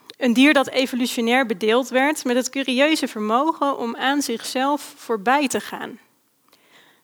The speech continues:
De mens kan als het ware buiten zichzelf gaan staan om zichzelf vanuit een toeschouwerspositie eens even goed te bekijken. De mens heeft met andere woorden de mogelijkheid tot zelfreflectie.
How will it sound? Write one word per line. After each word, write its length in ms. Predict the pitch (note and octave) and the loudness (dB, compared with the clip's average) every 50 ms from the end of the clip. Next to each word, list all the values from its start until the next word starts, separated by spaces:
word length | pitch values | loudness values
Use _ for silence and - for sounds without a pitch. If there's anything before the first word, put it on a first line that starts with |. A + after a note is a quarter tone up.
| _ _ | _ _
De 100 | - A#3 | 0 4
mens 260 | A#3+ C#4 E4 E4+ - | 4 4 4 4 2
kan 160 | - F4 D#4 | 0 0 0
als 80 | D4+ C4 | 2 2
het 140 | C#4+ A3 G#3 | 2 0 2
ware 360 | A3+ A#3 A#3+ B3 A3+ A#3 G#3 | 4 4 4 4 2 0 -6
buiten 500 | F#3 F3+ F#3 B3 C4+ C#4 C#4 - D4+ B3 | -6 -2 2 2 4 4 2 0 -4 -6
zichzelf 480 | - A3 - - - G#3 G#3+ C4 C#4 | -6 -6 -8 -6 -4 -2 0 0 -2
gaan 220 | - - C4+ B3+ A#3+ | -2 -4 -4 -2 -2
staan 380 | - - A#3+ A#3 B3 C4+ D#4 F4+ F#4+ - _ - - - - - _ - | -4 -2 -2 -2 0 -2 -2 -4 -8 -12 _ -20 -20 -20 -20 -20 _ -4
om 140 | - C4 A#3+ | -2 0 0
zichzelf 420 | B3+ C#4+ - - E4+ D#4 E4+ D#4+ | 0 0 2 4 6 6 4 4
vanuit 300 | - E4 D4 C4+ B3+ - | 2 -2 -2 -2 -2 -4
een 100 | A#3 G3+ | -6 -6
toeschouwerspositie 1160 | - D#4+ F#4 - - - D4+ C#4+ C#4 C#4 B3+ - - C4+ A#3+ A#3 C4+ D4 D4 - - C4+ C4 | -4 -4 -4 -4 -2 0 0 2 2 0 -2 -4 -6 -4 -2 0 0 -2 -2 -2 -6 -4 -2
eens 120 | B3 A#3 - | -2 -4 -2
even 320 | - - C4 B3 - A3 | -2 -4 -4 -4 -6 -8
goed 380 | - - D#4+ E4 D#4+ - - - | -8 -4 -4 -4 -4 -4 -6 -8
te 100 | C4+ G#3+ | -6 -6
bekijken. 680 | A3 G#3+ - C#4 C#4 A#3+ G3+ G3 - - - - - _ _ _ _ _ _ _ _ _ _ _ _ _ _ _ _ - - - - - _ _ _ _ _ _ | -6 -4 -2 0 0 0 0 -2 -4 -8 -12 -12 -12 _ _ _ _ _ _ _ _ _ _ _ _ _ _ _ _ -20 -20 -20 -20 -20 _ _ _ _ _ _
De 120 | - B3 | -2 0
mens 260 | A#3 D4 E4+ F#4 F#4 - | 2 2 2 2 0 0
heeft 160 | E4 D4 D4+ | -2 0 0
met 140 | C#4 B3 - | -2 -2 0
andere 340 | - D4+ D#4 D#4 C4 C4 | 0 0 2 2 2 0
woorden 360 | A3 A3 A#3 A#3+ B3 A#3+ C#4+ B3+ | 0 2 2 2 2 2 0 -2
de 60 | C4+ | 0
mogelijkheid 500 | B3+ A#3+ B3 A#3+ - A#3+ - A#3+ A#3+ - | 0 0 0 0 -2 -4 -4 -4 -4 -4
tot 160 | B3+ A#3+ - | -6 -8 -8
zelfreflectie. 1160 | - - D4+ D#4+ C#4 G3+ - - - G3+ - - A3+ G#3 G3+ G3 - - - A3 A3 G3+ F3+ | -4 0 2 2 2 2 0 -4 -10 -10 -10 -8 -6 -6 -6 -4 -4 -4 -4 -4 -8 -12 -14